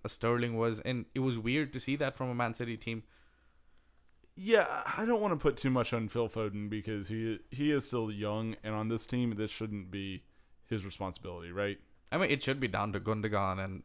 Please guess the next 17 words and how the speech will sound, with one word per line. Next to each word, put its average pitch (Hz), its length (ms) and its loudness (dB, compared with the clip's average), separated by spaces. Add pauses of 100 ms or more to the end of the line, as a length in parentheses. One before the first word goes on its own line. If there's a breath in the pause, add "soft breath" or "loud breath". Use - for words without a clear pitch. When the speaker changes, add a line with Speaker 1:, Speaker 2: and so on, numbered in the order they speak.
(140)
Speaker 1:
Sergio. 123 200 2
Speaker 2:
Yeah, 120 200 6
yeah. 104 60 6
Speaker 1:
I 165 40 10
mean, 208 120 6
Aguero, 135 560 4
man, 117 240 0
like, 127 200 2
he's 143 340 2 (560 soft breath)
ten 151 220 2
years, 147 280 2
right, 135 160 4
at 170 80 -2
the 135 80 -4
club, - 280 2
so 120 280 2
Speaker 2:
Yeah. 101 180 -2